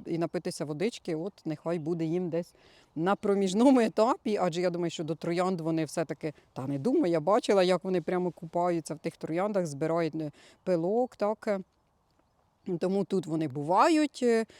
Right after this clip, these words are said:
тут вони літають, тут вони працюють, і надіюся, що їм якраз, е, буде дуже, дуже гарно, м, корисно це,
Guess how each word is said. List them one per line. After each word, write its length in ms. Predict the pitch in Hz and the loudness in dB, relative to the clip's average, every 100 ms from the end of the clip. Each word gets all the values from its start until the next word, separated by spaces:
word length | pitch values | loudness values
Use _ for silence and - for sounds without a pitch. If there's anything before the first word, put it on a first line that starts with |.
| - | -20
тут 180 | - 160 | -12 -8
вони 200 | 156 156 | -4 -2
літають, 440 | 147 - - 277 220 | -2 0 2 2 0
тут 160 | 175 | -2
вони 140 | 170 160 | -2 -2
працюють, 640 | 175 151 - 214 226 175 | -4 -6 -4 -2 -2 -4
і 140 | 160 180 | -6 -4
надіюся, 540 | 170 131 156 190 - | -4 -4 -6 -6 -6
що 200 | 175 - | -8 -10
їм 300 | 143 151 180 | -8 -6 -6
якраз, 540 | 156 135 147 165 - 175 | -8 -10 -10 -10 -10 -6
е, 140 | 170 | -6
буде 420 | 135 147 170 175 | -6 -6 -4 -4
дуже, 460 | 160 156 170 175 165 - _ _ _ _ | -4 -4 -2 -2 -4 -8 _ _ _ _
дуже 460 | 147 147 185 180 185 | -12 -6 -4 -2 -4
гарно, 680 | 147 151 160 175 170 165 170 - | -4 -4 -4 -2 -2 -4 -6 -8
м, 180 | 147 147 | -10 -6
корисно 680 | - 214 190 165 - 160 160 | -2 2 2 2 0 -2 -2
це, 360 | - 156 156 | -4 -2 -2